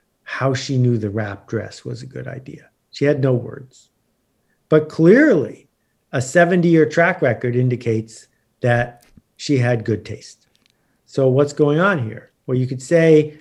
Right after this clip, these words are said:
she's intuitive, she's natural. I just think she just didn't develop the words. She didn't need the words. She just could use scissors and a pen to describe to people around her what she saw. And if you're lucky enough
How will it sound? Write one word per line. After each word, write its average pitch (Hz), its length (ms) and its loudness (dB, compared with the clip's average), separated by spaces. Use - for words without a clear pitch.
she's 131 280 -4
intuitive, 143 720 6
she's 101 200 -12
natural. 135 640 -2
I 220 100 2
just 262 180 -2
think 226 140 2
she 202 140 -6
just 185 280 -6
didn't 185 220 2
develop 175 380 0
the 151 60 0
words. 156 380 -2
She - 160 -10
didn't 180 200 0
need 175 180 2
the 143 100 0
words. - 540 -10
She - 240 -8
just 139 380 -6
could 123 160 -6
use 131 220 -6
scissors 131 420 -2
and 123 320 -6
a 127 60 -8
pen 120 500 -2
to - 100 -10
describe 127 920 -2
to 120 100 -10
people 131 260 -6
around 131 360 -2
her 113 280 -4
what 143 300 -2
she 135 300 -6
saw. 127 360 -8
And 127 80 -2
if 131 80 -8
you're 196 100 4
lucky 147 460 -2
enough 113 440 -8